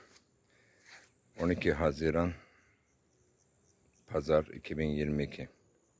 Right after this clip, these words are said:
Bahçelerimize uygulamış olduğumuz sıvı yarasa gübresi ve odun sirkesinin faydaları. Herhangi bir küf ibaresi yoktur.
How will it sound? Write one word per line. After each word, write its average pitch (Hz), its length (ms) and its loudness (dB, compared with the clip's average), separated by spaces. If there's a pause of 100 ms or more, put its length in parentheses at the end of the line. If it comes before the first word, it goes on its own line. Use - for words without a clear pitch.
(2000)
Bahçelerimize 87 720 2
uygulamış 85 600 2
olduğumuz 78 420 0
sıvı 80 320 -2
yarasa 80 380 4
gübresi 69 600 -4 (1600)
ve 82 180 -4
odun 78 360 0
sirkesinin 78 720 -4 (1400)
faydaları. 76 600 0 (1800)
Herhangi 85 480 2
bir 85 140 0
küf - 420 -8
ibaresi 78 500 -2
yoktur. - 560 -10